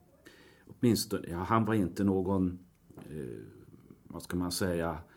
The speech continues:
eh, central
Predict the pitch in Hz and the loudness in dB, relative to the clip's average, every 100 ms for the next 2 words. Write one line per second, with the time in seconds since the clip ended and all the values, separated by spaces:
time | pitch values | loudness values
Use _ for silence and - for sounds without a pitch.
0 | - - - 65 67 57 - - - - | -20 -20 -20 -12 -10 -10 -12 -16 -20 -20
1 | - - _ - - - - - - _ | -20 -20 _ -20 -20 -20 -20 -20 -20 _
2 | _ - - - 101 98 104 101 123 92 | _ -20 -12 0 2 2 4 4 4 2
3 | 85 | 0